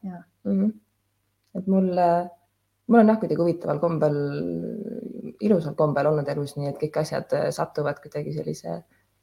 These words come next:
Speaker 2: nii-öelda juhuse teel,
Speaker 1: Mhm.
Speaker 2: äh, õigel hetkel mulle teele.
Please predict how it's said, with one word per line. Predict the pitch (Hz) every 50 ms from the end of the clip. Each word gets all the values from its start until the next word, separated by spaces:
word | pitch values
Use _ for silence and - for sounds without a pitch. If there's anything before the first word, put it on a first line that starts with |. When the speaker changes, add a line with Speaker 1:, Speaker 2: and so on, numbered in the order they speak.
| _ _
Speaker 2:
nii-öelda | - 160 147 143 143 143 143 143 143
juhuse | 147 165 185 - 143 135 135 - 151 151
teel, | - 156 151 147 147 - 151 -
Speaker 1:
Mhm. | - 196 180 190 196 196 202 - 208 - _ -
Speaker 2:
äh, | - - 127 - - - 85 - - - -
õigel | 156 151 151 156 147 147
hetkel | 151 - - - 160 156
mulle | 147 147 156 156
teele. | 151 - 165 156 147 147 - 160 156